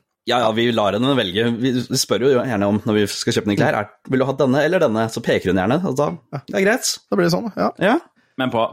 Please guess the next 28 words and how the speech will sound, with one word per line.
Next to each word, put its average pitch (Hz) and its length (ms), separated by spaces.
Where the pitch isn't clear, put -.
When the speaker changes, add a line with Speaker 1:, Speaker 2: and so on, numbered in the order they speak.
Speaker 3:
på 110 80
han 110 160
eldste 104 240
her, 131 160
s-, - 140
er 87 80
Sonic - 480
hundre - 280
prosent. - 460
Speaker 2:
Ja. 101 140
Speaker 3:
Alt 95 100
er 92 80
Sonic. 76 320
Det 92 80
er 101 80
ingen 92 160
Mario. 76 320
Han 104 80
vil 101 140
ikke 123 100
ha 110 80
Mario. 85 300
Speaker 2:
Nei, 107 160
syver, 127 400
mellomgutt, 113 540
Sonic, - 460
ferdig 101 340
snakka. - 300